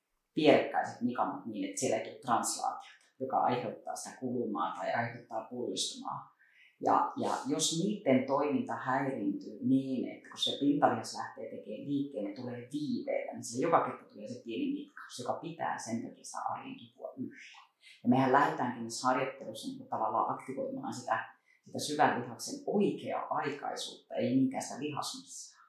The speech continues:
vaan että se toimisi oikea-aikaisesti, eli se käskytys kovalevyltä menisi. No sitten kun mulle tulee asiakkaita ja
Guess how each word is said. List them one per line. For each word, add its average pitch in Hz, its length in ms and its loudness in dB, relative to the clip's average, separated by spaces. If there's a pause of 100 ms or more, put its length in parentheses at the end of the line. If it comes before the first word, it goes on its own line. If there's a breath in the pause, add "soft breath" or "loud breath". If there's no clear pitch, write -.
vaan 98 120 0
että 131 100 -2
se 131 60 -2
toimisi 156 400 6
oikea-aikaisesti, - 920 0
eli - 100 -14
se - 140 -14
käskytys - 520 0
kovalevyltä - 560 -4
menisi. - 580 -8 (580 loud breath)
No 127 60 2
sitten 170 260 2
kun - 100 2
mulle 139 160 2
tulee 131 280 0
asiakkaita - 640 -4
ja 101 400 -4